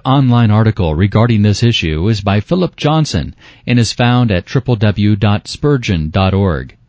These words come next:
Johnson defines and describes hyper-Calvinism, refutes it,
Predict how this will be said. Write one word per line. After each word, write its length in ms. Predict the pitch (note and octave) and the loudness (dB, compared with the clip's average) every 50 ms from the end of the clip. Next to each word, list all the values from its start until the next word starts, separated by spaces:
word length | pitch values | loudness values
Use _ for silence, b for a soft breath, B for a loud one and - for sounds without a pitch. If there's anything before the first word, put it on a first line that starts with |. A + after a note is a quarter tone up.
| B B B B B - | B B B B B -2
Johnson 380 | G#2+ A2+ G#2 A2+ - - G#2 | 0 0 0 0 0 0 0
defines 560 | F2 F#2+ - - G#2 G2 G2 G#2 G#2+ A#2 A2+ | 0 0 -2 0 0 0 2 2 0 0 0
and 100 | A2+ F#2 | -2 -2
describes 720 | F2+ G2 F#2+ - - - B2 C3+ C3+ G#2 E2 E2 F#2 - - | -2 -2 -2 -4 -4 -2 0 0 0 0 0 -2 -4 -6 -2
hyper-Calvinism, 960 | A#2 A#2 - A2+ G#2 - - G#2 A#2 B2 A2+ G2 E2+ E2 E2+ F2 F2+ G#2 b b b b b - | -2 -2 0 0 -2 -2 0 -2 0 0 0 -2 -2 -2 -2 -4 -6 -6 b b b b b -2
refutes 460 | A#2+ A2+ G#2+ - E3 F#3+ F#3 - - | -2 -2 -2 -2 -2 -2 -2 -2 -4
it, 180 | D#2+ C#2+ - | -6 -6 -8